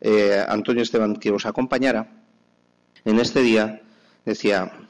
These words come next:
claro, es que la acción de gracias, y no es, no es casual que esto sea en torno a Pentecostés, porque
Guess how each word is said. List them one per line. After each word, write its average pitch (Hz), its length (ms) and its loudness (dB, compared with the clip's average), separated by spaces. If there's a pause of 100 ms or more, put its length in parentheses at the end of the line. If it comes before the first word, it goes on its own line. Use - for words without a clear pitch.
(160)
claro, 90 200 -6
es 98 100 -10
que 120 260 -4
la 113 120 0
acción 131 280 0
de 123 80 4
gracias, 110 460 -2
y 120 120 -2
no 156 200 4
es, - 400 0 (580)
no 117 220 2
es - 400 -2 (320)
casual 110 680 0 (420)
que 123 100 -2
esto 135 200 0
sea 131 220 2
en 123 140 2
torno 127 380 2
a 131 80 2
Pentecostés, - 1000 -2 (1200)
porque 120 960 2